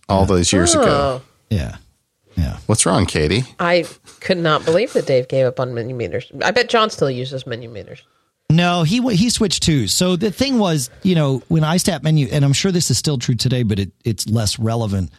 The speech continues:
Speaker 2: When iStat menu came out, it ate up, like,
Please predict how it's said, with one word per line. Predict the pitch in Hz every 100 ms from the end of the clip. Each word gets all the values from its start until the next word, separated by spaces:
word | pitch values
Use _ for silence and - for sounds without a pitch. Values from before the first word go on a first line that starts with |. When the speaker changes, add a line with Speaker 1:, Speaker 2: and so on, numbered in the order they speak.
| _ _ -
Speaker 2:
When | 139
iStat | 160 170 170
menu | 139 143 135 117 _
came | - 151 131
out, | 135 139 85 - _
it | 147 -
ate | 165 202
up, | 185 147 -
like, | 117 95